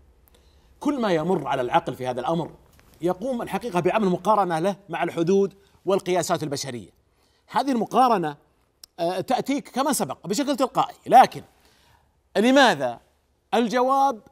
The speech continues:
لأنك أيها الإنسان محكوم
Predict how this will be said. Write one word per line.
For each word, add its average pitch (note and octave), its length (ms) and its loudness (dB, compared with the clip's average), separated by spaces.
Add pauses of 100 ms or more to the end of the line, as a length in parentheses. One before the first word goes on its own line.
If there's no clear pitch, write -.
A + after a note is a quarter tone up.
لأنك G#3 800 0 (440)
أيها F#3 320 4
الإنسان F#3 720 0 (140)
محكوم F#3 840 0